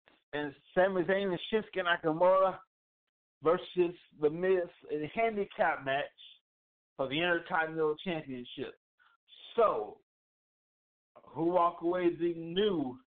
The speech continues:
Intercontinental Champion? A handicap match, not triple threat, a handicap match. Both The Miz and Shinsuke Nakamura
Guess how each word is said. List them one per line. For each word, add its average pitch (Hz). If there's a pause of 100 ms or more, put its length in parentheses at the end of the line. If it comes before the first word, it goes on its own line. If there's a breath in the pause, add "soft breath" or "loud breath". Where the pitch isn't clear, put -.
(540)
Intercontinental 165
Champion? 156
A 139
handicap 214
match, 120
not -
triple 202
threat, 190 (100)
a 151
handicap 190
match. 123 (680)
Both 196 (160)
The 156
Miz 190 (760)
and 208 (880)
Shinsuke 202
Nakamura 160